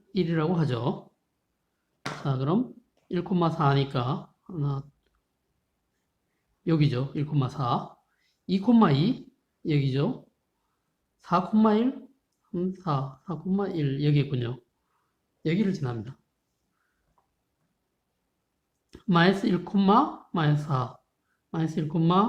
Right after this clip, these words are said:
마이너스 사는 여기고, 마이너스 이, 마이너스 이는 여기고, 마이너스 사, 마이너스 일은 여기군요. 여기 사이사이에도 수많은 X값들을 찾아내서 점을 찍어주면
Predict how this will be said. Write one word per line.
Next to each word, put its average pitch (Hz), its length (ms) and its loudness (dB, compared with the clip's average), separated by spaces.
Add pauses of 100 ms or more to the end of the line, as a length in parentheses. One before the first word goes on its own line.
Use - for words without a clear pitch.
(240)
마이너스 151 560 -2
사는 175 680 -2
여기고, 139 640 -4 (880)
마이너스 214 360 4
이, 185 120 4
마이너스 185 640 2
이는 190 460 2
여기고, 156 540 0 (1080)
마이너스 190 320 2
사, 185 240 2
마이너스 196 580 4
일은 180 540 2 (800)
여기군요. 120 520 -2 (3750)
여기 196 300 4
사이사이에도 196 960 2
수많은 214 640 4
X값들을 190 640 -2
찾아내서 170 640 0
점을 170 260 2
찍어주면 170 720 0